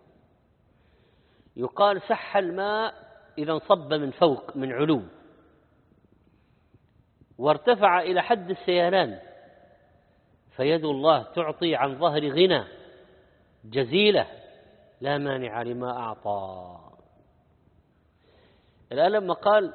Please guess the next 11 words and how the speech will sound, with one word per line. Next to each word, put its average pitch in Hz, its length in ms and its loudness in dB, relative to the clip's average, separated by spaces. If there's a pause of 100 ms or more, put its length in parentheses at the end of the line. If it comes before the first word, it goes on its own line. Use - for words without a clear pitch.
(160)
"سحاء"، 160 800 0 (300)
وعرفنا 151 500 0
السح - 560 -6
الانصباب 143 580 -4
من 131 220 -10
علو. 135 460 -2 (2500)
الانصباب 170 720 2
من 190 100 2
علو 190 680 -2 (1300)
ماذا 202 320 0
يعني؟ 156 420 -2